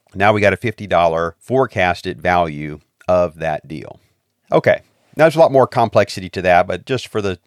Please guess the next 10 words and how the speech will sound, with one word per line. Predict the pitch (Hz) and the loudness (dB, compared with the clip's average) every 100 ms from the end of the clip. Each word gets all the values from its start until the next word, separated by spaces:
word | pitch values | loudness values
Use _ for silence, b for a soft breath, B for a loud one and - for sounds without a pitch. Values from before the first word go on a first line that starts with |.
| _ | _
sake | - 110 101 | -4 -2 -2
of | 98 87 | -4 -4
this | 95 - - - | -6 -8 -16 -14
podcast, | - 90 87 - 90 90 | -2 -2 0 0 2 2
it's | 92 - - | -4 -12 -6
probably | - 110 95 90 87 | 0 2 0 -6 -6
good | 80 113 110 | -6 -4 -2
enough | 101 101 - | -2 -2 -4
to | 87 | -6
leave | 87 92 87 76 | -8 -8 -10 -12